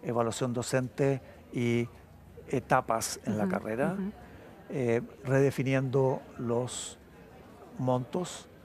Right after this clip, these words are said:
Speaker 1: en que se incrementa
Speaker 2: Ajá.
Speaker 1: el, el, el salario
Speaker 2: Ah.
Speaker 1: directamente y, y sin agregado de otras pruebas,
Speaker 2: Claro.
Speaker 1: ¿no? Eh,
Speaker 2: Pero no
Speaker 1: así
Speaker 2: se resta salario si el, si el candidato,
Speaker 1: No.
Speaker 2: si el
Speaker 1: No, no, no, no, no.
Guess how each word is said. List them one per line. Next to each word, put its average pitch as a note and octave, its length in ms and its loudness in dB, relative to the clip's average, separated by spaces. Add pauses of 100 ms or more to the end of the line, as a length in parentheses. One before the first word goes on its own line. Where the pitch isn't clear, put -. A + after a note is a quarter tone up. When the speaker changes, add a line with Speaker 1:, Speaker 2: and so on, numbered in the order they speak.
(140)
Speaker 1:
en A#2 120 -8
que A#2+ 100 -2
se B2+ 120 -2
incrementa A#2+ 680 -2
Speaker 2:
Ajá. F3+ 280 -6
Speaker 1:
el, A2 360 -4
el, A2+ 240 -4
el B2 100 -4
salario A#2+ 420 2
Speaker 2:
Ah. - 20 0
Speaker 1:
directamente A2 760 -2 (480)
y, B2+ 460 0
y C#3 120 -2
sin D#3 280 4
agregado C#3+ 640 6
de C3+ 260 4
otras B2+ 380 -2
pruebas, F#2 640 -4
Speaker 2:
Claro. D3+ 260 -8
Speaker 1:
¿no? C#3+ 60 -8 (260)
Eh, B2 360 -4 (420)
Speaker 2:
Pero A#3+ 180 6
no C4 60 8
Speaker 1:
así E4+ 100 4
Speaker 2:
se D4+ 80 8
resta C#4 340 4
salario B3+ 480 6
si A3 260 4
el, G3+ 360 4
si - 120 -4
el G3 100 0
candidato, G#3+ 680 8
Speaker 1:
No. G#3 60 2
Speaker 2:
si A3 120 2
el G3+ 180 0 (140)
Speaker 1:
No, C#3 160 4
no, B2+ 120 4
no, A2+ 220 2
no, G#2+ 60 -2
no. G2+ 60 -6